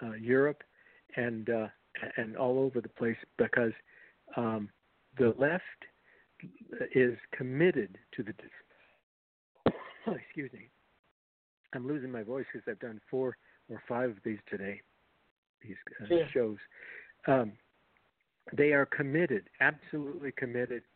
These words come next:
Speaker 1: to the destruction of the America that you and I love, okay? It is
Speaker 2: Yep.
Speaker 1: their reason for existence, and hence this immigration issue is their major power play here.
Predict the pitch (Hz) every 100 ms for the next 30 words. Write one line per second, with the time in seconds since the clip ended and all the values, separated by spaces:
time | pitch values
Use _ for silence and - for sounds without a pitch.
0 | _ _ 131 104 104 95 98 - - 147
1 | - - 170 127 120 113 113 120 123 120
2 | 120 113 98 107 110 104 104 98 101 90
3 | - - _ - 107 117 113 - - -
4 | 131 120 104 120 - 135 156 160 _ _
5 | 117 127 151 139 147 139 - 120 127 110
6 | 104 107 170 175 - 101 104 - - _
7 | - - - 143 135 - 180 180 170 -
8 | _ _ _ _ _ 117 170 - - -
9 | 202 170 151 170 175 - 160 196 175 -
10 | 147 143 - 147 127 120 160 196 185 _
11 | _ _ _ _ 160 131 170 208 220 156
12 | 180 - - - 196 214 - - 107 -
13 | - - 98 -